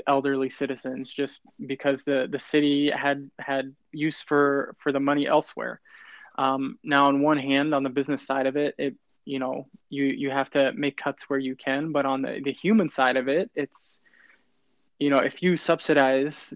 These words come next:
these people's living conditions, um,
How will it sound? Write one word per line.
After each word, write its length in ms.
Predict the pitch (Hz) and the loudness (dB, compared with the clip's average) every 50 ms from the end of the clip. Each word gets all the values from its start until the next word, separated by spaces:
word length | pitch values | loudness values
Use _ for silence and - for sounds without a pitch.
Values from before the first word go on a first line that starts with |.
| - 147 | -10 -4
these 540 | 143 139 139 135 135 131 - - - - - - - | 0 0 2 2 0 -2 -6 -10 -10 -10 -12 -12 -6
people's 480 | - 156 151 - 151 139 135 127 - | -2 -2 -2 0 0 -2 -2 -2 -4
living 240 | 139 143 147 156 147 | -4 -4 -2 -2 -4
conditions, 800 | 135 - 135 127 123 123 - - - 139 131 135 143 135 - - - - - | -6 -6 -6 -4 -6 -6 -8 -8 -10 -10 -10 -12 -14 -16 -18 -20 -12 -8 -6
um, 360 | 135 131 131 127 131 131 127 | -4 -4 -4 -6 -8 -10 -14